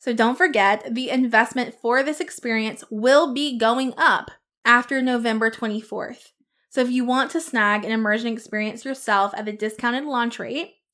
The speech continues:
go ahead and fill out the application form at bit dot L Y slash async immersion. That's B I T dot L Y slash async immersion. And I'm also going to put that in the show notes for you. And that's it, my friends. But let me tell you,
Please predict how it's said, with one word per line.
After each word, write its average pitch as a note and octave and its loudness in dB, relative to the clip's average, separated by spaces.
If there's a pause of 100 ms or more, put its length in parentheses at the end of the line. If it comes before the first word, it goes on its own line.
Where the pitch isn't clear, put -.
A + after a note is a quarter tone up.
go A3 2
ahead C4 4
and A3+ -4
fill A3 0
out A3 2
the D#4 -4
application C4+ -4
form G#3+ -2 (300)
at G#3+ -2
bit D4 0
dot D4 4
L A#3+ -4
Y A3+ -6
slash G#3+ -2 (100)
async A#3+ -4
immersion. G#3 -6 (100)
That's A3+ -6
B C4+ -2
I E4+ 6
T B3+ -8
dot A#3+ -2
L A3 0
Y G#3 2
slash G#3 2 (340)
async C#4 -2 (220)
immersion. G3+ -2 (220)
And B3 0
I'm A#3+ 0
also C4 4
going C4+ 0
to C4 -6
put - -12
that A3 2
in G#3+ -2
the G#3+ -2
show G#3+ -6
notes F#3+ -12
for - -16
you. A3+ -14 (580)
And A#3+ 0
that's F4 4
it, F4+ 2
my F4+ -2
friends. G#3+ -4 (300)
But B3 6 (120)
let B3+ 0
me C4 -2
tell A3 -4
you, C3+ -12